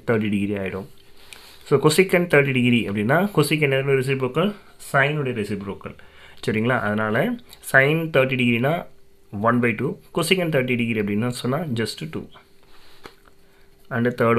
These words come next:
one, cot minus fifteen pi divided by four. So, இது எப்படி எழுதலாம் பாருங்க. மைனஸ் வெளியே வந்துரும் because of cot odd function fifteen pi divided by four. இது எப்படி எழுதலாம் பாருங்க.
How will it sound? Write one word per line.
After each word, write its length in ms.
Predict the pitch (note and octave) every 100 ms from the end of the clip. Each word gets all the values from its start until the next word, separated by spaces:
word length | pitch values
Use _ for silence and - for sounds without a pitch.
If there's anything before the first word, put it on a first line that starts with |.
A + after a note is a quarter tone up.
| G#2+
one, 100 | B2 F#3 - - - _ - _ - - - - - _ - - - - -
cot 260 | A#2 G#2+ - - - _ _ _ G#2+
minus 340 | A2+ A#2+ B2+ - -
fifteen 320 | A#2+ - B2 A#2+
pi 100 | A2 G#2+ G2+
divided 240 | G2 G2 F#2
by 80 | G#2+ -
four. 200 | G2+ G#2+ - - - - - -
So, 60 | - A#2
இது 100 | G#2+
எப்படி 140 | A2
எழுதலாம் 280 | A2+ A2+ G#2+
பாருங்க. 240 | G2+ G2+ B2 G3+ - - - - A2+
மைனஸ் 300 | A#2 B2+ A#2+
வெளியே 160 | A2 G#2+
வந்துரும் 300 | G2+ A2+ - A2+
because 300 | G#2 G#2+ - - A#2
of 80 | B2 - - - - - -
cot 220 | A2 A2+ - G#2+
odd 220 | G#2 G#2 -
function 360 | G2+ - B2+ C3 F#3 - - - - -
fifteen 340 | C3 - C3+ B2 A#2
pi 100 | A2+ G2
divided 260 | G2 G2+ F#2 G2
by 80 | C#3+ G#3 - -
four. 180 | G2+ F#2+ D#3 - - - - - - - - - - -
இது 160 | - B2
எப்படி 160 | A#2+ C#3
எழுதலாம் 280 | C3 B2 A2+
பாருங்க. 220 | A2